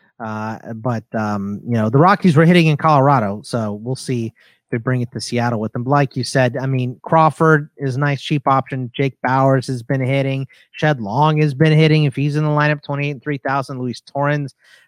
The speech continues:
uh, twenty-three and twenty-one. They've been hitting. So, on the other side, if you're not believing in Flexen, you know, Tapia is a nice cheap price, thirty-four, three thousand.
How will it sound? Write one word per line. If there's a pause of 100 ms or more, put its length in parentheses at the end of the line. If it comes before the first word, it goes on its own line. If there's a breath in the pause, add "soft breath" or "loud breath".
uh,
twenty-three
and
twenty-one.
They've
been
hitting.
So, (240 soft breath)
on
the
other
side,
if
you're
not
believing
in
Flexen, (300)
you
know,
Tapia
is
a
nice
cheap
price,
thirty-four,
three
thousand.